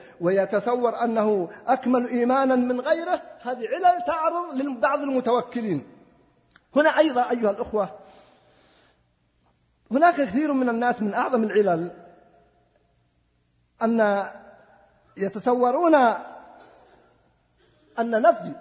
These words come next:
أن من أعظم التوكل عدم الأخذ بالأسباب، وهذا غير صحيح، لأن التوكل بذاته، قال العلماء، من أعظم الأخذ بالأسباب.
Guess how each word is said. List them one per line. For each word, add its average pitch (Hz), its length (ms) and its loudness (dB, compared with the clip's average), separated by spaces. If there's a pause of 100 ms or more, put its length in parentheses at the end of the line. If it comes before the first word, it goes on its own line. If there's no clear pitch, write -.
(1120)
أن 214 160 -6
من 233 100 -6
أعظم 320 280 0
التوكل 311 580 0
عدم 277 240 0
الأخذ 226 240 -8
بالأسباب، 160 440 -12 (120)
وهذا 143 200 -10
غير 139 200 -10
صحيح، 98 260 -20 (1080)
لأن 202 420 -10
التوكل 180 600 -14
بذاته، 147 560 -8
قال 185 300 -8
العلماء، 165 360 -10
من 180 80 -18
أعظم 190 260 -12
الأخذ 131 220 -16
بالأسباب. - 380 -20